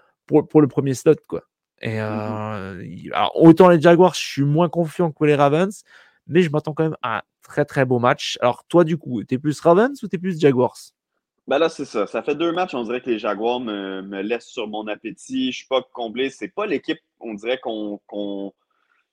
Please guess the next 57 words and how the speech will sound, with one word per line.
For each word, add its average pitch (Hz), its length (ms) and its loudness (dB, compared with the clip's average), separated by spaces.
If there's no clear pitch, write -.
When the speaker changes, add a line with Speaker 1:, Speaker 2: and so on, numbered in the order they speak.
Speaker 2:
qu'on 117 520 -2
leur 117 360 0
prêtait 151 340 -2
l'intention 131 580 -6
d'être 120 480 -4
avant 101 300 -6
le 127 60 -10
début 127 260 -12
de 120 60 -10
la 117 120 -4
saison. 117 440 -8
Puis 131 80 -14
on 110 100 -12
dirait 131 160 -8
qu'on 139 140 -10
les 107 200 -8
a, 127 140 -4
je - 120 -20
parle 104 180 -4
pas 131 100 -6
juste 127 200 -10
de 117 60 -4
toi 117 180 -8
et - 20 -6
moi, 120 160 -10
je 143 60 -20
parle 120 160 -8
de 117 60 -10
la 107 100 -4
communauté 110 480 -10
en 117 100 -8
général. 107 560 -6
Je - 120 -20
trouve 156 160 -8
qu'on 127 160 -4
les 117 180 -4
a 123 80 -2
beaucoup, 139 480 -6
euh, 127 240 2
défendus, 123 840 -4
euh, 110 260 -2
dans, 104 280 -8
des 107 140 -8
fois 127 200 -8
en 117 60 -6
disant, « 110 220 -8
Mais 127 100 -6
oui, 135 200 -4
ils 123 60 -8
sont 117 160 -10
bons, 123 240 -4
ah, 127 80 -2
ils 123 120 -6
ont 131 80 -6
un 135 60 -4
début 135 380 -10
lent 127 500 -4